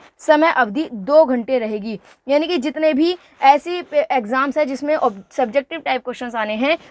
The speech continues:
वो आपके दो घंटे के रहेंगे। आपके subjective type questions ही आएंगे, objective type नहीं आएंगे। अगर आपको ये tension थी अभी तक कि objective आएंगे कैसे होगा,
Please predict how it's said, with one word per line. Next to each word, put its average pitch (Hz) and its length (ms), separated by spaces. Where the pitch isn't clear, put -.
वो 302 100
आपके 311 300
दो 247 180
घंटे 208 280
के 196 100
रहेंगे। 185 300
आपके 262 440
subjective 247 760
type 240 280
questions 220 440
ही 254 220
आएंगे, 214 480
objective 233 500
type 240 320
नहीं 220 240
आएंगे। 247 380
अगर 277 220
आपको 294 240
ये 277 120
tension 262 520
थी 302 60
अभी 262 160
तक 262 200
कि 277 80
objective 247 400
आएंगे 240 200
कैसे 240 260
होगा, 277 220